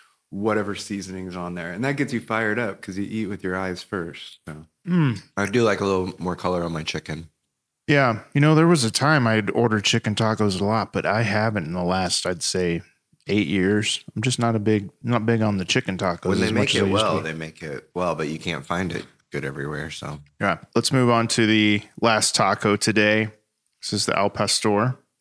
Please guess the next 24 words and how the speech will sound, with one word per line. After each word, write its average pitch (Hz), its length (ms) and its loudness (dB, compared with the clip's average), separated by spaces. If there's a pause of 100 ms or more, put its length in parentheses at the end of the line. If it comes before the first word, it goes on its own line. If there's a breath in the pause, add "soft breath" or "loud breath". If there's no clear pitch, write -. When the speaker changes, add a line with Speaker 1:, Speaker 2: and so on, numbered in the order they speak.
(100)
Speaker 2:
Looks 117 220 0
beautiful. 110 640 0 (100)
Speaker 1:
Al 131 120 -10
Pastor 123 540 -2
should 107 280 -4
need 110 200 -2
nothing, 95 600 -6 (320)
not 107 220 -8
even 98 200 -4
any 92 180 -4
sauce. 82 520 -12
Speaker 2:
No 113 120 4
salsa? 127 520 4
Speaker 1:
Just - 300 -20
Speaker 2:
Nothing? 127 300 2
Speaker 1:
go 92 160 -4
for 80 280 -20 (180)
it. - 40 -20
It 98 120 -20
should 131 260 -12
have 104 180 -14
all 107 160 -12
that 98 200 -14
already. 95 460 -20